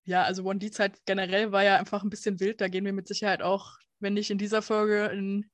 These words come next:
weiteren Folgen noch mal ein bisschen näher drauf ein, aber das war schon richtig, richtig nice. Meine Mutter hatte damals lustigerweise auch eine Digitalkamera dabei, weil ich war noch nicht sechzehn,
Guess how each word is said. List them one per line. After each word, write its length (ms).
weiteren 480
Folgen 320
noch 100
mal 120
ein 80
bisschen 320
näher 180
drauf 240
ein, 300
aber 680
das 160
war 80
schon 180
richtig, 520
richtig 260
nice. 460
Meine 140
Mutter 240
hatte 180
damals 320
lustigerweise 640
auch 260
eine 80
Digitalkamera 560
dabei, 380
weil 220
ich 120
war 120
noch 160
nicht 160
sechzehn, 500